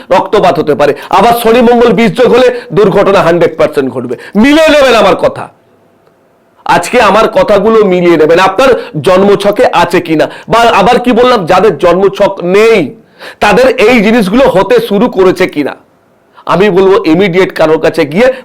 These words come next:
প্রতিকার করিয়ে নিন, বেঁচে যাবেন এই যাত্রায়। প্রথমে যাদের স্টার্টিং বুঝতে পারছেন, আমার প্রায় দিন এরম হচ্ছে, একদম টুকটুক করে ধরুন, ধরুন কোনো জায়গায় যাচ্ছি, আহ, দুর্ঘটনা ঘটে যাচ্ছে, আমার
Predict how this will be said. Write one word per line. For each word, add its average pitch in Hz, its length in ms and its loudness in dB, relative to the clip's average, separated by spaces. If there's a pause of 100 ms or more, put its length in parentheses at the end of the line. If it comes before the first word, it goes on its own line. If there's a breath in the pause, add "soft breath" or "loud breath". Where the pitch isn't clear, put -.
প্রতিকার 160 400 0
করিয়ে 131 280 -6
নিন, 135 180 -6 (220 loud breath)
বেঁচে 196 340 0
যাবেন 160 260 2
এই 139 140 -2
যাত্রায়। 127 360 -2 (200 loud breath)
প্রথমে 226 340 2
যাদের 208 240 2
স্টার্টিং 202 440 0
বুঝতে 180 300 0
পারছেন, 208 340 0
আমার 180 220 0
প্রায় 190 260 0
দিন 208 160 0
এরম 185 280 0
হচ্ছে, 160 400 -2 (220 loud breath)
একদম 160 220 0
টুকটুক 202 360 -6
করে 208 180 0
ধরুন, 175 260 0
ধরুন 208 180 2
কোনো 202 140 0
জায়গায় 196 260 2 (240 loud breath)
যাচ্ছি, 180 460 -2 (180 loud breath)
আহ, 185 240 2
দুর্ঘটনা 180 520 0
ঘটে 185 200 0
যাচ্ছে, 196 380 -2 (180 loud breath)
আমার 190 200 0